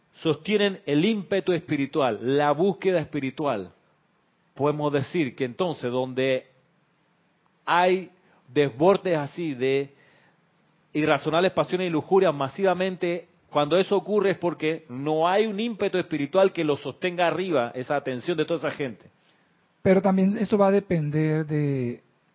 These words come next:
Speaker 2: de la elevación espiritual de la masa, porque personas que son más avan-, adelantados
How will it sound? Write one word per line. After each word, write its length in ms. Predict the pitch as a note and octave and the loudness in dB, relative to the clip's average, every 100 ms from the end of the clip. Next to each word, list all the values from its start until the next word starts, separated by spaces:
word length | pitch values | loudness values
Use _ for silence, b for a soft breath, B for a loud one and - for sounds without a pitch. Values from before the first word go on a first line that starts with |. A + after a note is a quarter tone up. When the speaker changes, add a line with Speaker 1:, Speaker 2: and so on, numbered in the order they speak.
| _ | _
Speaker 2:
de 260 | - D3 D#3+ | -8 0 2
la 180 | D3 D3+ | 2 2
elevación 440 | D3 D3 C#3 D#3+ | 2 2 0 -2
espiritual 520 | D#3+ - B2+ - C#3 | -2 -2 -4 -2 -2
de 100 | C#3 | -2
la 100 | C3+ | -2
masa, 420 | B2 C3+ A#2+ B2 - b b b | -2 -4 -6 -10 -14 b b b
porque 480 | - E3 F3 D#3+ - _ _ _ _ _ _ _ _ | 0 2 2 0 -2 _ _ _ _ _ _ _ _
personas 520 | G3 F#3 E3+ A3 C4 | 4 4 4 2 2
que 220 | B3 G#3 D#3+ | 2 0 0
son 600 | - - G3+ F3 D3+ C3 | -2 -2 0 0 -2 -6
más 380 | - E3 F3+ - | -4 -2 -2 -4
avan-, 380 | G3+ E3 C#3+ C#3+ | -2 -2 -2 -6
adelantados 880 | - D#3+ D3+ C#3+ - E3 B2 A#2 - | -6 -4 -4 -6 -6 -8 -6 -12 -18